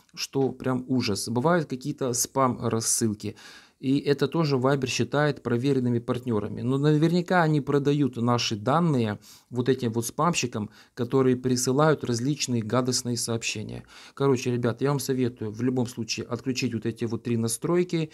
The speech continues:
и, так сказать, немножечко себя обезопасить от сбора личных данных. Вот такое получилось небольшое видео, но я надеюсь, что оно для вас было полезным, интересным и точно понравится.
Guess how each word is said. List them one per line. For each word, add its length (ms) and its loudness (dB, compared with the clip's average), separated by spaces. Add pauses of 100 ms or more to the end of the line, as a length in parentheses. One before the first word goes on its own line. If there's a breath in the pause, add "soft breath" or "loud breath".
(320 loud breath)
и, 140 -14
так 180 0
сказать, 520 0 (240)
немножечко 600 4
себя 300 2
обезопасить 840 0
от 260 -2
сбора 520 2
личных 640 -4
данных. 500 -4 (480 loud breath)
Вот 340 -2
такое 300 0
получилось 640 -4
небольшое 520 -4
видео, 380 -4
но 140 0
я 120 2
надеюсь, 420 0
что 200 -6
оно 200 0
для 140 -4
вас 220 -2
было 220 -4
полезным, 640 -4
интересным 760 -6 (680 soft breath)
и 180 2
точно 460 -2
понравится. 720 -2